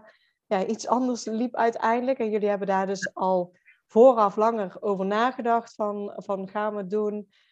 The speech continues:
Ehm, ja, ik hoor ook inderdaad dingen echt ook dieper nagedacht van, "Vind ik het werk hier wel leuk? Vind ik het hier in Nederland wel leuk?"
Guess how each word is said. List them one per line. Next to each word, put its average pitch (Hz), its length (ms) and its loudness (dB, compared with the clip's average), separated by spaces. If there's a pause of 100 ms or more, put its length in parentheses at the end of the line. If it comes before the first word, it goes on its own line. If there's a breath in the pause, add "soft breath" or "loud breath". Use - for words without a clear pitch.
(140)
Ehm, 185 640 -4
ja, 185 160 -6
ik 190 100 -6
hoor 196 200 -4
ook 196 140 -6
inderdaad 185 540 -2
dingen 190 260 -2
echt - 420 -12 (320)
ook - 560 -4
dieper 220 400 0
nagedacht 202 600 0
van, 180 180 -6
"Vind 180 140 -4
ik 180 80 -8
het 165 120 -10
werk 233 300 0
hier 220 180 0
wel 208 160 2
leuk? 196 380 0
Vind 190 140 -6
ik 175 100 -8
het - 360 -8
hier 185 180 0
in 175 60 -2
Nederland 226 460 2
wel 208 220 2
leuk?" 208 440 -2